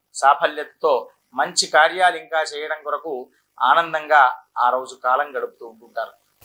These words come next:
మీనరాశి వారు, ఈ రాశి వారు నేడు మిశ్రమమైన ఫలితాలు పొందేటువంటి అవకాశం ఉంది. తాను చేయదలుచుకున్నటువంటి పనిలో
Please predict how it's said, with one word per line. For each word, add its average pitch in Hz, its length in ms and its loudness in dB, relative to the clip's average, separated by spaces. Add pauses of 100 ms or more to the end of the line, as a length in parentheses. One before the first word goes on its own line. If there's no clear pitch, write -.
(180)
మీనరాశి 202 600 4
వారు, 165 220 0 (280)
ఈ 156 120 -10
రాశి 165 300 4
వారు 202 260 4 (680)
నేడు 170 320 -2 (580)
మిశ్రమమైన 220 720 4
ఫలితాలు 185 440 0
పొందేటువంటి 165 680 -8
అవకాశం 165 380 2
ఉంది. 160 200 -10 (420)
తాను 160 220 6 (560)
చేయదలుచుకున్నటువంటి 196 920 2
పనిలో 180 320 2